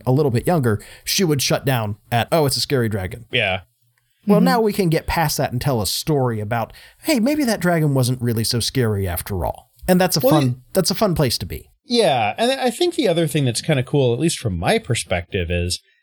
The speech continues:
Speaker 2: I didn't actually start gaming as a hobby until I was probably, I don't know, eighteen, nineteen years old or something like that.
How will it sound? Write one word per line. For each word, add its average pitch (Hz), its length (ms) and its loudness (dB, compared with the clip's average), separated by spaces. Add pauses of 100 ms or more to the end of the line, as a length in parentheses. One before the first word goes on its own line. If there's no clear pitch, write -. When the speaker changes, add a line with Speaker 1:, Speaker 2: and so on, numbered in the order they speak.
(200)
Speaker 2:
I 262 120 2
didn't 339 300 0
actually 151 420 -2
start - 420 -4
gaming 113 340 2
as 104 100 -2
a 92 160 2
hobby 101 460 -2
until 107 320 -2
I 104 100 2
was 101 160 -2
probably, 95 580 -6 (680)
I 123 80 -8
don't - 200 -14
know, 90 300 -4 (220)
eighteen, 120 400 -2
nineteen 110 400 -2
years 117 220 0
old 110 260 2
or 139 80 0
something 160 380 0
like 160 220 2
that. 170 280 4